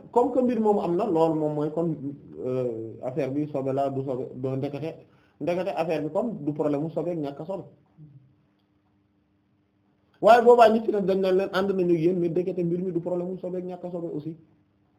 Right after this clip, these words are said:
Mënoo leen koo laye. Le fait que ñu jullee foofu mooy wane ni du sobe. Parce que le, le, mais le fait que mu,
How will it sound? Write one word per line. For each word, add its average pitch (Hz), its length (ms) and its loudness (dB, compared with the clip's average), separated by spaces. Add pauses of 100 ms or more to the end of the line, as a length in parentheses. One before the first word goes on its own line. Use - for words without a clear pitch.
(600)
Mënoo 202 280 4
leen 196 160 6
koo 196 140 2
laye. 175 280 0 (760)
Le 185 160 6
fait 294 160 -2
que - 100 0
ñu 226 140 4
jullee 196 280 6
foofu 165 220 -4
mooy 175 160 0
wane 170 220 2
ni 208 160 -2 (320)
du 143 140 -2
sobe. 143 220 -2 (120)
Parce 233 160 2
que 247 80 4
le, 226 200 8
le, 226 220 4
mais 220 220 6
le 247 140 4
fait - 180 -6
que 226 240 0
mu, 180 160 0